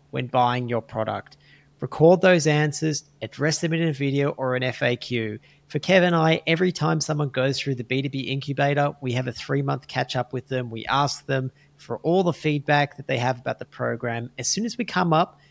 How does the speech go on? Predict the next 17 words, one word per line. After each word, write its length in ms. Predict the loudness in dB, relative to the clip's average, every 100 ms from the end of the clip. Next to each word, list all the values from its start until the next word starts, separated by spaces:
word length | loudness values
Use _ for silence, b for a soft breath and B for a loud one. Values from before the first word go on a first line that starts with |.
| b b
and 160 | -4
come 160 | -2 -2
across 380 | -2 -2 -4 -4
any 380 | -2 0 0 0 0
other 240 | -2 0 -2
objections, 720 | -2 -4 -4 -4 -4 -6 -8 -4
like 240 | -4 -4
something 340 | -4 -2 -4
that 140 | -4 -6
stopped 360 | -2 -2 -2
them 120 | -4 -4
from 260 | -4 -4
joining, 460 | 0 0 2 0 -4 b b b b b _ _
we 200 | -2 0
then 160 | 2 2
address 380 | 2 2 2 2
that. 300 | 0 0